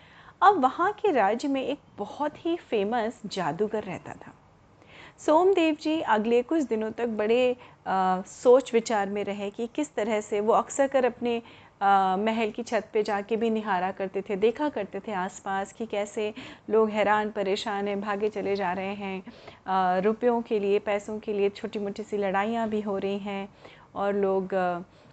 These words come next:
जिसके पास पैसा है उसको ज़्यादा इंपॉर्टेंस दे रहे हैं।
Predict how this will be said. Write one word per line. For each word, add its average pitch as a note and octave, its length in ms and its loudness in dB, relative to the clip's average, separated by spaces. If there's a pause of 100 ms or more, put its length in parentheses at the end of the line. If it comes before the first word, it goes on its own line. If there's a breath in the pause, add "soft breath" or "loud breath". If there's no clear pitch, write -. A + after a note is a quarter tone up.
(140 soft breath)
जिसके F#3+ 280 -2
पास F#3 280 -4
पैसा F3+ 320 -4
है G3+ 200 -2
उसको G3 220 -8
ज़्यादा F#3+ 260 -2
इंपॉर्टेंस G3+ 540 -4
दे F#3 180 -2
रहे F#3 280 -6
हैं। F#3+ 220 -10